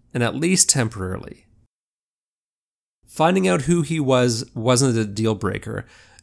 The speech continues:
It was until they got a glimpse of Ulrich's personality and his hungry f-, and his hunger for power at any cost. That was the factor that really made up their minds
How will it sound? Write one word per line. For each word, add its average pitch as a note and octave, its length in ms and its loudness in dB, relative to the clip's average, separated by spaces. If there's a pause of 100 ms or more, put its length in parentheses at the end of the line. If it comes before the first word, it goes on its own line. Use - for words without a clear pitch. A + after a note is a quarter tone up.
It C#3+ 180 -2
was B2 500 2
until C#3 380 -2
they D#3 120 2
got C3+ 140 2
a C3 40 2
glimpse A#2+ 420 -2
of A2 260 -8
Ulrich's A2 520 -4 (160)
personality G2+ 840 -2
and G2+ 140 -4
his F#2 120 -8
hungry E3 280 -2
f-, - 160 -10 (240)
and B2 100 0
his A#2 140 0
hunger D3+ 320 0
for A#2 120 -6
power A2 360 0
at G2 80 -4
any G2 180 -4
cost. - 480 -10 (480)
That B2 500 2
was A#2+ 300 2
the G#2 80 -4
factor G2 640 -6 (320)
that G2+ 220 0
really G#2 240 -2
made G#2 240 0
up F#2+ 100 0
their G2+ 140 0
minds F#2 680 -6